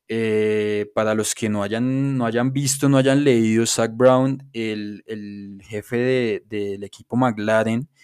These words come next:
eh, lo mencionó, lo mencionó en estos días, que, que más de que alguno que otro resultado en carrera en la temporada pasada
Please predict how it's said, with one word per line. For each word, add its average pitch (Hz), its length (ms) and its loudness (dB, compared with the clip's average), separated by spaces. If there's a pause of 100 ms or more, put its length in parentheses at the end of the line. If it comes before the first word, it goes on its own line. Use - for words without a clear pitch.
(580)
eh, 107 360 -2
lo 104 160 0
mencionó, 107 640 -2
lo 104 120 -4
mencionó 104 340 -6
en 104 80 -6
estos 117 300 -6
días, 156 300 -4
que, 101 380 -10 (800)
que 120 260 -2
más 113 320 0
de 123 160 2
que 151 380 2
alguno 117 520 2
que 151 120 2
otro 123 320 0
resultado 120 680 -4
en 117 100 -4
carrera 113 440 -2
en 110 60 -4
la 104 80 -6
temporada 110 580 -4
pasada 120 560 0